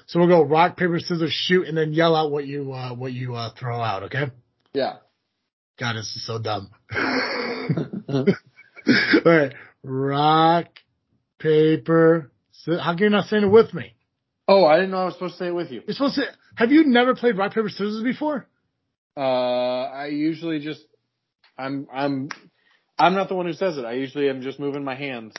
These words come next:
Speaker 2: while the other person says it.
Speaker 1: Hold on a second. Wait, so you played rock, paper, scissors against somebody, but you made them say it alone?
Speaker 2: We, yeah.
Speaker 1: No,
Speaker 2: Yeah,
Speaker 1: you're
Speaker 2: we're
Speaker 1: supposed to, you're supposed to say it together.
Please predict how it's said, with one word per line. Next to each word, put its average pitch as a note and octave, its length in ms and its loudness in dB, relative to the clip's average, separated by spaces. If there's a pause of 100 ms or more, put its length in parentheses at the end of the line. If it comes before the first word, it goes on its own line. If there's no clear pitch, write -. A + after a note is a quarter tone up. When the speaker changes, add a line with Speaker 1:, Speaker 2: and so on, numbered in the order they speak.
(120)
Speaker 2:
while B2 160 -4
the B2 100 -2
other A#2+ 100 -2
person A2 300 -10
says G2+ 200 -10
it. F#2+ 120 -14 (480)
Speaker 1:
Hold C4 220 4
on D3+ 120 0
a - 20 -18
second. D3+ 180 -8
Wait, E3 200 -4
so G#3 120 -10
you G#3 260 2
played D4 280 0
rock, A3 160 4
paper, G#3+ 140 4
scissors F#3 320 -2
against E3+ 360 0
somebody, D3 320 0
but C#3 140 -4
you D#3 200 -2
made D3 440 -2
them D#3 260 2
say F#3+ 220 -2
it F#3 120 0
alone? C#3 580 -4 (460)
Speaker 2:
We, F#3+ 400 4
yeah. F#3+ 320 4 (560)
Speaker 1:
No, D4+ 100 -2
Speaker 2:
Yeah, E4+ 220 8
Speaker 1:
you're - 20 8
Speaker 2:
we're G3+ 100 4 (180)
Speaker 1:
supposed F3+ 60 -6
to, A#3+ 180 -8 (240)
you're B3+ 100 -2
supposed C4 240 4
to A3+ 40 -2 (100)
say C#4 140 6
it - 100 2
together. G#3+ 760 2